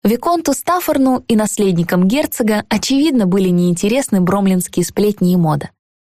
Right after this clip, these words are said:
Но потом, незаметно для всех, беседа свернула в чрезвычайно занимательное русло аристократических чудачеств и милых безумцев.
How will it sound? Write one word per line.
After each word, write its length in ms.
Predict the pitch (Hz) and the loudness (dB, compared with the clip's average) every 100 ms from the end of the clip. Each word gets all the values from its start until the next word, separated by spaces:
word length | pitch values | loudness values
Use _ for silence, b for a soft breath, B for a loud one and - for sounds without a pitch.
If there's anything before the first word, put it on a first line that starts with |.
| _ | _
Но 140 | 196 | -2
потом, 360 | 190 202 294 349 | 0 0 2 2
незаметно 580 | 269 220 214 208 196 180 | 2 2 0 0 0 0
для 140 | 180 | 0
всех, 400 | 175 - 285 - B B - | -2 -2 -4 -4 B B -2
беседа 380 | 220 349 294 | -2 0 -2
свернула 440 | 262 233 247 320 285 | 0 0 0 0 0
в 40 | |
чрезвычайно 680 | - 214 208 208 - 339 330 | -2 -4 -2 -2 0 0 0
занимательное 680 | 285 277 294 294 262 269 277 | 0 0 0 0 0 2 2
русло 420 | 262 190 160 151 - _ - | 0 0 -4 -4 -8 _ -4
аристократических 960 | 180 175 180 170 165 175 180 - 170 | -2 -2 -2 -2 -2 -4 -4 -4 -4
чудачеств 720 | - 165 185 269 - - - - | -2 -2 -2 -2 -4 -6 -8 -4
и 80 | 196 | 0
милых 360 | 175 175 170 165 | 2 2 0 0
безумцев. 720 | 165 160 156 147 - - | -2 -2 -2 -4 -6 -10